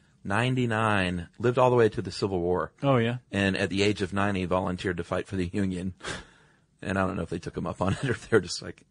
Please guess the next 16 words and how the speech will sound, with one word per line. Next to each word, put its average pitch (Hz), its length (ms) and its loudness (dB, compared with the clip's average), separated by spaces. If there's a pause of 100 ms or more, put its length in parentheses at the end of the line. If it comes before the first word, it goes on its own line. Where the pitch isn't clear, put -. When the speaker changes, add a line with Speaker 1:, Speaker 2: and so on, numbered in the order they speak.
Speaker 1:
"We 117 80 -4
get 87 180 -6
it, - 140 -8
you're 90 120 -4
a 87 40 -4
legend, 92 380 -8
but - 140 -10 (140)
Speaker 2:
Right. 120 240 -2
Speaker 1:
we're, 87 200 -8
we 90 100 -6
got - 180 -4
this." - 320 -12
Speaker 2:
Yeah. 113 260 -4 (840)
Speaker 1:
So - 140 -14
who 117 80 -8
knows? 85 260 -12